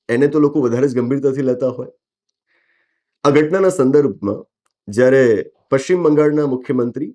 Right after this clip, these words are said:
મમતા બેનર્જી, એમને સવાલ પૂછવામાં આવ્યો તો એમની પ્રતિક્રિયા શું હતી જાણો છો? પ્રતિક્રિયા એ હતી કે છોકરીઓએ રાતના સમયે બહાર ન નીકળવું જોઈએ. છોકરીઓએ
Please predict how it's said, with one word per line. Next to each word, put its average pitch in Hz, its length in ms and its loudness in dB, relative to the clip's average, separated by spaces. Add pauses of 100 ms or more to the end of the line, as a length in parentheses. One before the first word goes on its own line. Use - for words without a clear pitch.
મમતા 123 260 -2
બેનર્જી, 127 520 -4 (380)
એમને 147 160 0
સવાલ 160 320 0
પૂછવામાં 117 460 -4
આવ્યો 101 240 -8 (1000)
તો 147 60 4
એમની 160 140 2
પ્રતિક્રિયા 160 540 0
શું 151 200 -2
હતી 147 140 -2
જાણો 143 280 0
છો? - 260 -12 (1400)
પ્રતિક્રિયા 165 480 2
એ 156 120 4
હતી 107 380 -4 (640)
કે 143 100 2
છોકરીઓએ 175 880 2
રાતના 165 380 2
સમયે 147 420 2
બહાર 120 320 -2
ન 123 160 0
નીકળવું 135 400 -2
જોઈએ. 90 340 -10 (1300)
છોકરીઓએ 131 680 0